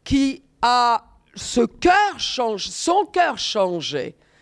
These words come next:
avec l'onction, l'Esprit de Dieu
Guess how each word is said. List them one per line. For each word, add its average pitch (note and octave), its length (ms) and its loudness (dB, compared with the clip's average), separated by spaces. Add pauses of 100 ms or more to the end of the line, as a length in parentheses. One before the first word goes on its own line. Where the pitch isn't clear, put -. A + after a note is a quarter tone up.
(320)
avec A#3+ 480 2
l'onction, A#3 800 0
l'Esprit D4+ 680 0
de B4 140 0
Dieu A3 460 2